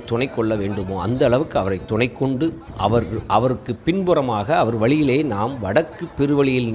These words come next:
அமர்ந்து அவரை போல் நாம் தெற்கு முகம் கண்டு ஆண்டவரிடம் விண்ணப்பம் வைக்க வேண்டும். அழ்-,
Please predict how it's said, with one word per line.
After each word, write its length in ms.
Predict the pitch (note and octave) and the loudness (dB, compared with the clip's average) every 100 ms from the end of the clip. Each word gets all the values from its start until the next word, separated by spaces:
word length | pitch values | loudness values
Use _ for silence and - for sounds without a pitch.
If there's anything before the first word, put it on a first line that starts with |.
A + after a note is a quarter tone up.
| - - | -6 -12
அமர்ந்து 600 | F2+ A2 D#3 E3 F3+ F3+ C4 - - - - - | -2 2 4 4 4 2 0 -2 -14 -20 -16 -4
அவரை 320 | G2+ C#3 D#3+ | 0 2 2
போல் 280 | D3+ E3+ F#3 | 2 2 2
நாம் 240 | A#2+ A#2+ - | 0 0 2
தெற்கு 460 | F#3+ C4+ - D#4 | 2 2 -2 -2
முகம் 340 | C#4+ G#3 G#3 F3 | 0 0 0 -2
கண்டு 380 | - B2+ C#3 A#2+ - - - - - - - - G#2 | -4 -4 -2 -4 -6 -16 -20 -20 -20 -18 -18 -12 -6
ஆண்டவரிடம் 680 | D3 E3 C#3 B2+ A2+ G#2+ F#2+ | -4 0 0 2 2 0 -2
விண்ணப்பம் 580 | F2+ D3+ B3 B3 G3 C3+ | -4 0 -2 -2 -2 0
வைக்க 280 | G#2 - G#2+ | 0 0 -2
வேண்டும். 480 | F#2 F2 E2 B2+ F#2 - - A2+ - - - - - - - - - - - - - - - - - - - - - - - - - | 0 -4 -2 -2 -2 -10 -10 -8 -6 -6 -4 -4 -4 -8 -10 -16 -16 -16 -16 -16 -16 -16 -16 -14 -14 -14 -16 -12 -12 -12 -14 -12 -2
அழ்-, 280 | B2 F3 | 2 2